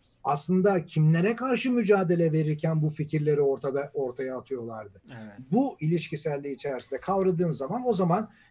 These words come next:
Speaker 1: neoklasik iktisadın da sana ne demeye çalıştığını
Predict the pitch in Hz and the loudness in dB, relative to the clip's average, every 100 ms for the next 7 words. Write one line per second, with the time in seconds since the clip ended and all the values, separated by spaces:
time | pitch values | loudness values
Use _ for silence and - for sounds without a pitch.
0 | - 151 185 185 196 180 262 240 240 240 | 0 6 8 8 6 4 0 -6 -4 -2
1 | 208 202 170 165 160 160 156 247 262 190 | 0 0 0 0 0 4 4 4 4 2
2 | 147 131 139 123 - 135 123 175 233 | 0 -2 -6 -6 -8 -8 -6 -6 -8